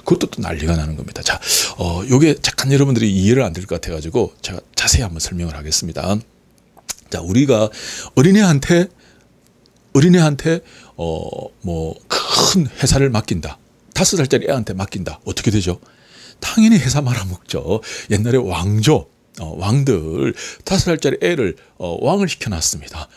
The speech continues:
그러면 어떻게 되죠? 나라 망하는 거죠. 예. 그리고 사주팔자에도 역학에도 시간이 있습니다. 근데 그 시간은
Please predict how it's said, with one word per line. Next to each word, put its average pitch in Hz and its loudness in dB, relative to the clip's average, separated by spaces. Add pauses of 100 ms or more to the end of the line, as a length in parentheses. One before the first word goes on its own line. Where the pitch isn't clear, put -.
(220)
그러면 185 2
어떻게 110 -2
되죠? 95 0 (560)
나라 220 4
망하는 175 4
거죠. 131 0
예. 80 -8 (260)
그리고 147 0 (340)
사주팔자에도 185 0 (120)
역학에도 170 0
시간이 196 0
있습니다. 82 -10 (320)
근데 165 2 (260)
그 180 6
시간은 131 0